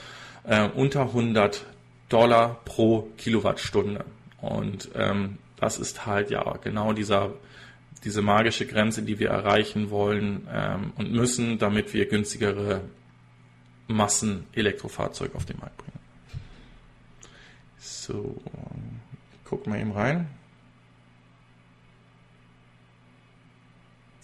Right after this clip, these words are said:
Okay, keine direkte Frage an mich. Dann geht's weiter hier mit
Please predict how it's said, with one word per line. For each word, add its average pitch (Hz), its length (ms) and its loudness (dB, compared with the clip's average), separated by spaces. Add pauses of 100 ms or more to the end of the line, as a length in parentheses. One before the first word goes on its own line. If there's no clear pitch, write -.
Okay, 156 540 -4 (100)
keine 113 240 -6
direkte - 460 -6
Frage 208 720 2
an 185 180 0
mich. 190 180 -4
Dann 113 200 -2
geht's 107 380 -4
weiter 151 420 2
hier 127 420 2
mit 123 400 0